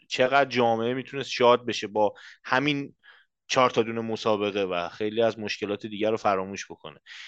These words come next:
این یه نکتهشه. اه، در مورد چین و امریکا و ژاپن یه اتفاقی هست. ببین، سامان راجع به این صحبت کرد که اینا رفتن بازیکنای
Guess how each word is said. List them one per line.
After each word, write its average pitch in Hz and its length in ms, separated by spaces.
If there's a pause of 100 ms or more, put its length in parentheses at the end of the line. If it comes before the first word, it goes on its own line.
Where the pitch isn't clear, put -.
(120)
این 180 140
یه 220 100
نکتهشه. 123 760 (1200)
اه، 117 160
در 156 260
مورد 233 220
چین 226 340
و 226 40
امریکا 214 480
و 202 60
ژاپن 196 540
یه 202 440 (260)
اتفاقی 156 540
هست. 113 380
ببین، 165 280 (380)
سامان 143 440
راجع 156 240
به 170 60
این 175 100
صحبت 151 500
کرد 117 340
که 117 140
اینا 117 240
رفتن 139 380
بازیکنای 123 680